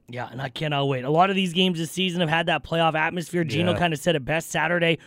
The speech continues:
Speaker 1: really hit differently.
Speaker 2: Mm-hmm.
Speaker 1: And I think now Friday night, Edmonton, even though it's Edmonton, they're on a heater. You don't know what you're gonna get. That's gonna be electric. Then you got Calgary. You don't know what you're gonna get. The rest of these games, home and away,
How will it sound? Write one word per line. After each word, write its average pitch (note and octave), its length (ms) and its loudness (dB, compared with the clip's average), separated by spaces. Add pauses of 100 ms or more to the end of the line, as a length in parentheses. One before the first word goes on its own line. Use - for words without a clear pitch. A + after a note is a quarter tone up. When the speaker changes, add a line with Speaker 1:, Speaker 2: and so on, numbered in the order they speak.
Speaker 1:
really F3 640 2 (240)
hit F#3+ 280 2
differently. F#3+ 680 0
Speaker 2:
Mm-hmm. C3 200 2
Speaker 1:
And D#3+ 100 2
I D#3+ 140 4
think F3 260 -2
now E3+ 300 2 (200)
Friday F3+ 420 2
night, F3+ 240 4
Edmonton, F#3 580 0
even G3+ 280 4
though F#3+ 180 6
it's E3+ 120 0
Edmonton, D3 560 0 (120)
they're F#3 240 4
on F#3 120 0
a E3 40 0
heater. E3 260 -2
You E3 100 0
don't E3+ 140 2
know E3 80 0
what E3 120 0
you're D3+ 120 -4
gonna D3+ 140 -2
get. C#3+ 260 0 (260)
That's E3 160 -4
gonna E3+ 160 0
be D#3+ 100 4
electric. D3+ 540 0 (220)
Then E3+ 140 -2
you F3+ 100 4
got F3+ 320 4
Calgary. E3+ 540 0 (100)
You E3 120 0
don't F3 120 2
know E3+ 120 2
what E3 140 0
you're D#3 120 -6
gonna D3+ 160 -2
get. C#3+ 180 -6 (240)
The D#3+ 120 -2
rest G3 460 4
of A#3+ 80 2
these G#3+ 200 0
games, D#3+ 320 -2
home G3+ 200 2
and G3+ 80 2
away, F3+ 340 4